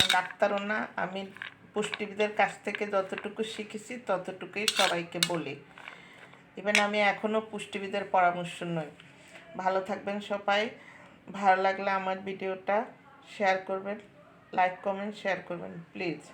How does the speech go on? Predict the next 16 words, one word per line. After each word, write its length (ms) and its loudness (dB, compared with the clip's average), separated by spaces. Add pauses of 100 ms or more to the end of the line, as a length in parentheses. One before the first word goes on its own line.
(1800)
আমি 160 8
কিন্তু 200 0
সত্যি 460 0
যাকে 300 8
ভালোবাসি, 580 0
মন 340 2
থেকে 260 -4
ভালোবাসি, 600 -6 (320)
হৃদয় 380 2
থেকে। 360 -10 (600)
আমি 180 2
মিথ্যা 400 2
আশ্বাস 360 0
কাউকে 320 4
দেই 220 -4
না, 240 -4